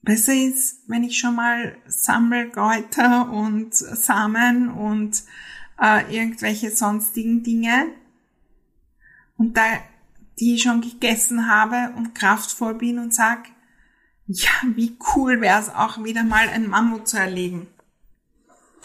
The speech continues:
Oder was auch immer, ja. Wenn ich Freude hab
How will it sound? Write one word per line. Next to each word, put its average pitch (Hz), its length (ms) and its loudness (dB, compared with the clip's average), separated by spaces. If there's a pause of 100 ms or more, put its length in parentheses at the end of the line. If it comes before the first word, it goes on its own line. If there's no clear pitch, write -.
(100)
Oder 196 200 -2
was - 300 -6
auch - 340 -2
immer, 208 300 -2 (400)
ja. 226 300 0 (3250)
Wenn 233 120 6
ich 240 160 4
Freude 233 600 2
hab 190 360 2